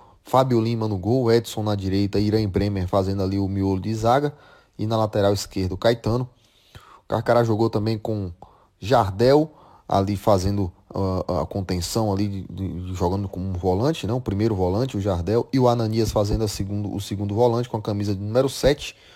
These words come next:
O Dionísio, um pouquinho lá na frente, fazendo esse, essa escala junto com o Ananias. E lá na frente, o técnico Agnaldo Lice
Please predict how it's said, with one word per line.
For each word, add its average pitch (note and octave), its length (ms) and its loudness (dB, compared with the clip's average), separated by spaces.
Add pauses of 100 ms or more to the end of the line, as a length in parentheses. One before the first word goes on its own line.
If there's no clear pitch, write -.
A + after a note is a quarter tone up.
(300)
O D3 100 0
Dionísio, E3+ 560 2 (320)
um A#2 80 -4
pouquinho A#2 400 -4
lá A#2+ 100 2
na A#2+ 140 2
frente, C#3 340 -4
fazendo A2+ 400 0
esse, G#2+ 460 -4 (300)
essa - 280 -6
escala A2 440 2
junto G2+ 240 -6
com - 140 -6
o A2 40 0
Ananias. B2+ 480 0 (420)
E G#2 120 -4
lá A#2 120 2
na B2+ 140 2
frente, A2+ 420 -4 (380)
o G2+ 920 2
técnico A2 340 -2
Agnaldo A2+ 420 0
Lice A2 360 -4